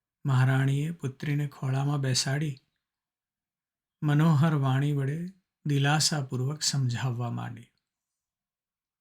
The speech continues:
માતા કહે છે કે, "હે સુદતી, તું અમારું અપ્રિય કેમ કરે છે?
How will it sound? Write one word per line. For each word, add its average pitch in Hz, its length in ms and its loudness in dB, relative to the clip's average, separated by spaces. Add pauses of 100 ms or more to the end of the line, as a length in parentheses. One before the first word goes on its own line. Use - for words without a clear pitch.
(1600)
માતા 131 360 -2
કહે 131 260 0
છે 143 160 -4
કે, 143 120 -2
"હે 139 140 0
સુદતી, 131 680 -2 (1500)
તું 170 180 0
અમારું 165 580 0
અપ્રિય 156 560 -4
કેમ 131 340 -2
કરે 127 300 -8
છે? - 240 -10